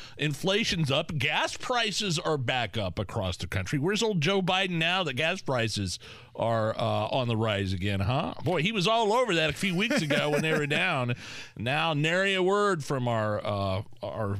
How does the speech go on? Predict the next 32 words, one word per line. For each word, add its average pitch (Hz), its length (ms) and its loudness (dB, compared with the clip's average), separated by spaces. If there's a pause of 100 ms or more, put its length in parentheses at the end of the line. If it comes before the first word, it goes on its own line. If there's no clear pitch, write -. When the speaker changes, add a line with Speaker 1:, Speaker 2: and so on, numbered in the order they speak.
(100)
Speaker 1:
our 101 140 -4
president. 90 600 -4 (240)
Speaker 2:
When 170 180 2
the 175 80 2
prices 233 560 0
go 233 260 2
up, 220 280 0 (260)
well, 123 240 0
the 92 80 -6
president 143 540 0
has 120 220 -2
no 131 140 0
control 277 420 2
over 190 160 2
the 170 100 2
gas 143 280 0
prices. 127 480 -2 (180)
When 165 140 2
they 190 140 4
go 180 180 2
down, 156 400 0 (160)
you're 165 160 2
welcome, 190 400 2
America. 131 640 2 (220)
Okay. 131 420 -2 (500)
Uh, 220 340 2
here 277 360 2
is 208 140 4
Joe 208 260 2
Biden 185 440 2
getting 214 200 2
his 180 320 2